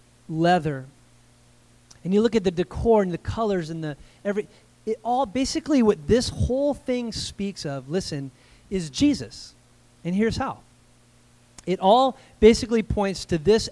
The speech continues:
aspect of who Jesus is. Um, it's, it's very typical of his incarnation, the incarnation of Jesus Christ. Now, the,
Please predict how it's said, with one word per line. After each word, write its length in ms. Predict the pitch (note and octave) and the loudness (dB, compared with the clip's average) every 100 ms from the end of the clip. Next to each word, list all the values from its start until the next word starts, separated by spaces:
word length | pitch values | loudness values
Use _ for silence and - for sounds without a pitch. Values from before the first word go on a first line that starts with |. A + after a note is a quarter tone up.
| - | -4
aspect 800 | F#3+ G3+ - - F3 D#3+ - - - | -2 0 -2 -2 -2 -2 -8 -14 -8
of 120 | D3+ | -4
who 120 | E3 | -4
Jesus 460 | C3+ D#3+ D3+ C3+ D#3+ | -2 -4 -4 -4 -6
is. 300 | C3+ B2+ - - - - | -8 -12 -18 -20 -20 -6
Um, 220 | E3+ D#3 F3 | 0 0 2
it's, 300 | G3+ - - _ _ _ - | -2 -2 -12 _ _ _ -8
it's 180 | F3+ - | -8 -4
very 460 | D3+ A3 C4+ C#4+ - _ | 4 4 4 0 -6 _
typical 500 | - B3 B3 - A3 | -2 -2 -2 -2 -2
of 200 | G3 F#3 | 0 -2
his 340 | D3+ F3+ E3 - - | -2 -2 -2 -6 -4
incarnation, 1040 | A3 A3 - F#3+ F3+ E3 D3+ - B2 A2+ _ _ _ _ _ _ _ _ _ - | -2 -2 -4 -4 -4 -4 -6 -8 -12 -16 _ _ _ _ _ _ _ _ _ -12
the 100 | G3 | 2
incarnation 880 | A3+ B3 - G#3+ G3 F3+ E3 F3+ D#3 | 4 4 2 -2 0 -2 -2 -4 -6
of 80 | C3+ | -8
Jesus 400 | C#3+ C#3 C3 - | -8 -8 -10 -12
Christ. 420 | C3+ C3 - - _ _ _ _ _ _ _ - - | -14 -14 -20 -20 _ _ _ _ _ _ _ -20 -2
Now, 200 | G#3 G#3+ | 6 6
the, 140 | G3 | 6